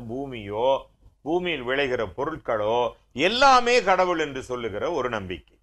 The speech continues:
அதையும் இந்த ஒண்ணாம் அதிகாரம் ஒண்ணாவது வசனம் சொல்லுகிறது,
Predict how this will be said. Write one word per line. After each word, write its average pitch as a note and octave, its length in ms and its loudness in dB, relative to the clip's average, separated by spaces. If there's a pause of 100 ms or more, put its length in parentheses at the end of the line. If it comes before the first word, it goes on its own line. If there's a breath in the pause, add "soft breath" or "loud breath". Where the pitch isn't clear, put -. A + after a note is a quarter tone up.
(140)
அதையும் G3 600 4
இந்த B3 260 0
ஒண்ணாம் F3+ 360 4
அதிகாரம் D3+ 440 4
ஒண்ணாவது D#3 320 0
வசனம் B2+ 420 -4
சொல்லுகிறது, G#2+ 560 -4